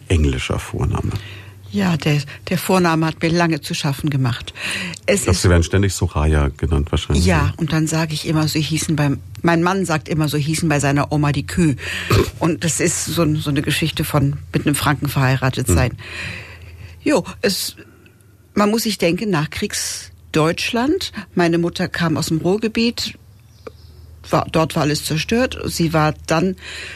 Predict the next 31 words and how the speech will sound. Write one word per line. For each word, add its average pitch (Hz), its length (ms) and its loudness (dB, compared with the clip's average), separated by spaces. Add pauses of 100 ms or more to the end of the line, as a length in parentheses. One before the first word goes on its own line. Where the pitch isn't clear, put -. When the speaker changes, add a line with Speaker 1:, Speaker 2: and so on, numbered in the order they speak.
(440)
Speaker 2:
bei 185 100 2
einer 175 200 2
deutschen 220 600 0
Familie 202 500 2
jüdischen 202 400 0
Ursprungs 170 580 0
in 170 360 0
London 165 560 2
als 165 440 0 (140)
Gesellschafterin. 247 920 0
Speaker 1:
Mhm. 98 240 4 (400)
Speaker 2:
Und 202 100 2
mein 190 180 4
Vater 165 340 0
war 196 100 0
dort 202 220 0
zum 240 160 0
Studieren. 127 560 0 (420)
Und 175 80 0
haben 160 140 4
die 175 100 2
zwei 175 260 2
sich 175 300 0 (260)
kennengelernt 196 640 0
und 226 80 -2
haben 240 140 2
sich 247 240 -4
zusammengetan 214 640 0
und 202 140 2
haben 208 140 2
dann 214 280 0